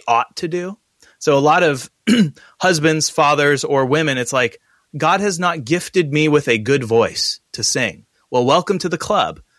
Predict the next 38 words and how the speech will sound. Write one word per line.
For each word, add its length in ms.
That 200
is 400
a 60
lot 240
of 120
us. 340
And 200
yet 300
we 260
know 300
that 180
we're 160
supposed 640
to 60
sing. 400
We're 100
supposed 540
to, 280
um, 480
praise 420
God. 560
Uh, 400
and, 340
uh, 160
Lord 240
willing, 400
if 160
you 140
can 420
be 260
the 140
stepping 520
stone 320
for 180
your 160
children 440
and 180
grandchildren 920